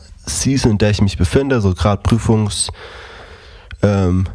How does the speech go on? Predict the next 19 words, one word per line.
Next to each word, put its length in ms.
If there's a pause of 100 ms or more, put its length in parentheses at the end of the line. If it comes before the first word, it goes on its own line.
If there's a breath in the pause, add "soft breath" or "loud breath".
Stress, 600
Angst 580
irgendwie 600
auch, 540 (260)
ähm, 240
und 180
dann 140
in 220
dem 200
Wissen, 300
okay, 200
ich 100
mach 120
mir 120
grad 200
irgendwie 280
Sorgen 600 (760 loud breath)
und 200
weiß, 580